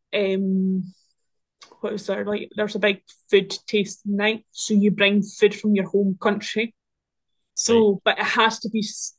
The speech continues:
Speaker 1: sustainable. So, 'cause that was the theme. So, like, it's
Speaker 2: So Mars
Speaker 1: all
Speaker 2: bar fritters didn't count then, no? <laughs>
Speaker 1: Mars bar fritters didn't count, but we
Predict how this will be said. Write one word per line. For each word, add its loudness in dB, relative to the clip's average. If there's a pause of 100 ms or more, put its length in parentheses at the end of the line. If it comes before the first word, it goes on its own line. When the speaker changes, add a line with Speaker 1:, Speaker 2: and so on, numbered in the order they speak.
Speaker 1:
sustainable. 2 (960)
So, 4
'cause -8
that 2
was -8
the 0
theme. -4 (580)
So, 4
like, 2 (160)
it's -8 (140)
Speaker 2:
So 4
Mars 8
Speaker 1:
all -10
Speaker 2:
bar 6
fritters 4
didn't 0
count 2
then, 0
no? 0
<laughs> 0 (300)
Speaker 1:
Mars 0
bar 6
fritters 0 (100)
didn't 0
count, 0 (560)
but 2
we 0